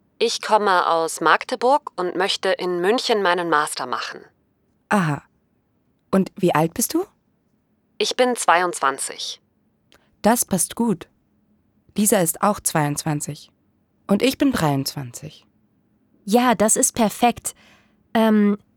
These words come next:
Speaker 3: stehst du früh auf oder schläfst du gerne aus?
Speaker 1: Ich stehe früh auf. Ich möchte am Morgen fit sein.
Speaker 3: Sehr gut,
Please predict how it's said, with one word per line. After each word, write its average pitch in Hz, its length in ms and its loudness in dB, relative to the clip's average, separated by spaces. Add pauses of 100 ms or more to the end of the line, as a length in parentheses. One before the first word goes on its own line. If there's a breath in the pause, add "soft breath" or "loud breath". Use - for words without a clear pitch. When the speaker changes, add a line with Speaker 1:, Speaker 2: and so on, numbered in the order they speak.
(160)
Speaker 3:
stehst - 380 0
du 240 120 4
früh 302 300 2
auf 226 480 -2 (100)
oder 220 440 2
schläfst 208 420 0
du 208 60 0
gerne 190 300 2
aus? 147 380 -2 (760)
Speaker 1:
Ich 196 160 -2
stehe 190 360 0
früh 262 300 2
auf. - 400 -2 (880 soft breath)
Ich - 140 -2
möchte 170 320 0
am 151 140 0
Morgen 147 300 4
fit - 240 -6
sein. - 380 -8 (540)
Speaker 3:
Sehr 202 300 4
gut, 165 320 -8